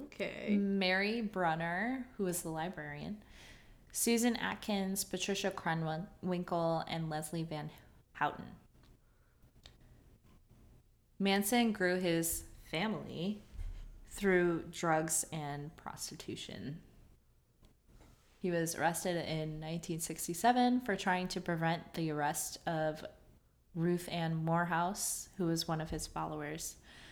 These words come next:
Speaker 2: But instead of being sent to prison, he was given three years probation.
Speaker 1: <laughs> That's,
Speaker 2: This would
Speaker 1: that, those are about equal.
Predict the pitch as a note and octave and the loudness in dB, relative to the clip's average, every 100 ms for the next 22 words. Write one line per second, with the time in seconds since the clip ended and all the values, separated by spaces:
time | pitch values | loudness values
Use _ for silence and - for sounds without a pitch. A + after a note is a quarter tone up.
0 | - - F3 F3 F#3 - F3 F3 E3+ E3+ | -20 4 6 6 4 4 6 4 2 0
1 | D#3+ D#3+ E3 E3 E3 D3 - - - - | 2 0 0 -4 -4 -6 -12 -20 -16 -6
2 | E3 E3 E3+ E3 E3+ F3 E3 - D3+ D3+ | -6 0 0 2 0 0 0 0 -2 -2
3 | D3+ D#3 C#3+ - - - C#3+ - - - | -4 -4 -4 -6 -6 -6 -6 -6 -6 -6
4 | E3 - - - - - _ - - _ | -6 -10 -18 -20 -20 -20 _ -20 -20 _
5 | - _ _ - - D#4+ - - - - | -20 _ _ -20 4 6 6 2 -12 -20
6 | - - - - A3+ G#3 G#3+ G#3+ A#3 A3+ | -20 -20 -20 -2 8 8 8 6 10 8
7 | A3+ E4+ D4 B3 A3 F3+ - F3 E3 F#3 | 8 4 6 6 8 6 4 -6 -4 -4
8 | G3+ | -4